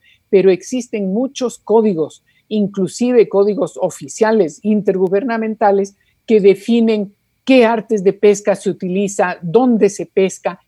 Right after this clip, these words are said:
en qué estación se pesca, el tamaño de los peces, eh, y todos ell-, todos estos criterios apuntan a que el mercado de todo el mundo pueda recibir en, eh,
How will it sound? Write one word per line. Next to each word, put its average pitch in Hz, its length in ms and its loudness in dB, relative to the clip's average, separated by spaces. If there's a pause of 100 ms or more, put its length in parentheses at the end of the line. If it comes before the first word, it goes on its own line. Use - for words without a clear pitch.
en 202 240 -2
qué 247 100 0
estación 247 760 0
se - 160 -6
pesca, 180 520 -6 (240)
el 226 240 2
tamaño 226 580 2
de 190 120 2
los 170 200 -6
peces, 196 520 -2
eh, 196 300 -6
y 190 260 -6
todos 294 360 2
ell-, 254 340 0
todos 240 300 2
estos 247 320 -6
criterios 233 600 -2
apuntan 226 580 -4
a 190 140 -6
que 180 260 -2 (280)
el 202 240 2
mercado 247 800 -2
de 196 140 0
todo 330 340 0
el 262 60 4
mundo 226 460 0 (300)
pueda 226 300 4
recibir 196 580 -2
en, 175 80 0
eh, 151 60 -12